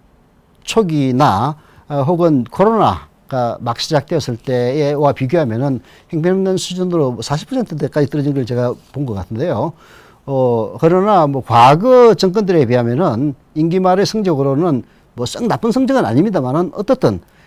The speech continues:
어떤 정권이든 임기 말에 가면은, 어, 불만들이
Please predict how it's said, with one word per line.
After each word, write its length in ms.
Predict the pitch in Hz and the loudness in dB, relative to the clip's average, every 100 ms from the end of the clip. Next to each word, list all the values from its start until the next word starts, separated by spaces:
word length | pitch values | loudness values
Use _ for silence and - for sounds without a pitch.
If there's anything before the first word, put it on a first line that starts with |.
| _ _ | _ _
어떤 280 | 185 - 277 | -2 2 2
정권이든 680 | 240 220 240 190 196 214 143 | 2 0 0 2 0 0 -2
임기 200 | 147 190 | -2 0
말에 260 | 147 175 | 2 2
가면은, 600 | 151 113 139 147 110 160 - _ 131 | 0 -2 -2 -2 -2 -4 -8 _ -8
어, 200 | 127 117 | -6 0
불만들이 680 | 151 156 175 131 131 165 | 2 2 2 0 2 0